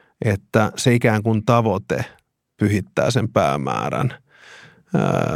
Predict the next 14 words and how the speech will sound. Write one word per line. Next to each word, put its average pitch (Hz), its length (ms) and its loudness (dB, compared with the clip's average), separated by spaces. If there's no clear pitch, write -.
voidaan 120 280 4
tehdä 117 220 2
ihan 113 240 2
mitä 104 320 -2
vaan. 92 420 -4
Mutta 123 600 2
tässä 143 220 2
on 151 40 4
hirveän 127 320 4
tärkeää 120 340 2
olla 117 180 2
tarkka 110 340 0
myös 101 260 -4
sanojensa 98 400 -2